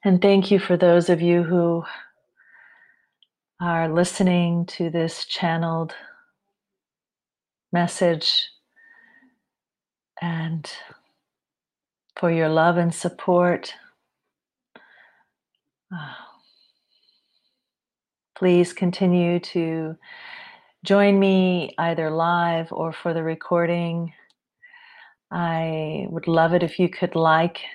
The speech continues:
and follow me. Um, it would be amazing.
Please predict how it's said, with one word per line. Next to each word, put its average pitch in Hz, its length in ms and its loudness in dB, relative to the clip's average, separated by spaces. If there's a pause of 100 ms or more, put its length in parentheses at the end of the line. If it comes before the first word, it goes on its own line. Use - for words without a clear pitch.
(420)
and 160 160 -6
follow 170 460 2
me. 165 680 -4 (260)
Um, 156 680 -8 (840)
it 165 60 -10
would 151 100 -10
be 156 140 -6
amazing. 160 760 -4